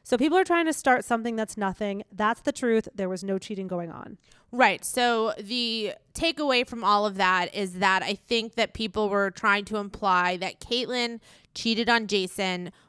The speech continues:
Speaker 2: with Zach. That is not true. There was no cheating. I feel like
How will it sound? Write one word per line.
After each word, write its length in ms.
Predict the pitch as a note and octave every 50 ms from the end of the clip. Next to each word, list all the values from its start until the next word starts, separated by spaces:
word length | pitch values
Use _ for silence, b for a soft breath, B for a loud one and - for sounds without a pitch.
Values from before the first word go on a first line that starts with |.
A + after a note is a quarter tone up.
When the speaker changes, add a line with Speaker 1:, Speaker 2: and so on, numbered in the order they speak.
| b b
Speaker 2:
with 360 | F#3 F3 G#3 A3 A3+ - _ - - F#3
Zach. 500 | F3+ F3+ G3 F3 E3+ E3+ E3+ E3+ _ -
That 220 | F#3 G3 F#3+ F#3
is 140 | F#3+ F#3 F#3+
not 260 | G3+ G#3 G3+ G#3 -
true. 480 | - - - G3+ F#3+ F#3 F#3 F#3 F3+ F#3 b b b b b -
There 120 | F#3+ G3
was 160 | F#3+ F#3 F#3
no 180 | G3 G#3 G#3+ G#3+
cheating. 680 | G3+ - - A3 F#3+ F3 F3+ F3 E3+ F3 F3 F3 F#3 b b b b b b b b _ _ _ _ _ _ - -
I 120 | G#3 G3+
feel 280 | - - - - A#3+ A3+
like 320 | A3+ A3 A3+ F#3+ - -